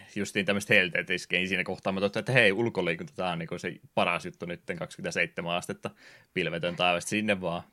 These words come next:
pyöritymään jonnekin polun varten, että kai sieltä joku käy noukkimassa pois.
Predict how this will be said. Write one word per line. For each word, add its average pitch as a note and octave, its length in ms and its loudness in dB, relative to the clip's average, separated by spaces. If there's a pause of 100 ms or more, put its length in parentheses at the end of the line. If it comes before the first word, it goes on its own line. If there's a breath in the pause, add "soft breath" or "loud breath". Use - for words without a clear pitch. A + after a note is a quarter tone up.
pyöritymään F2+ 580 -2
jonnekin F#2 440 -6
polun F2 260 -2
varten, F2 300 -2
että F2 160 -10
kai E2+ 160 -6
sieltä F2 200 -2
joku F2 220 0
käy F2+ 200 2 (240)
noukkimassa F#2 540 -4
pois. E2+ 300 -4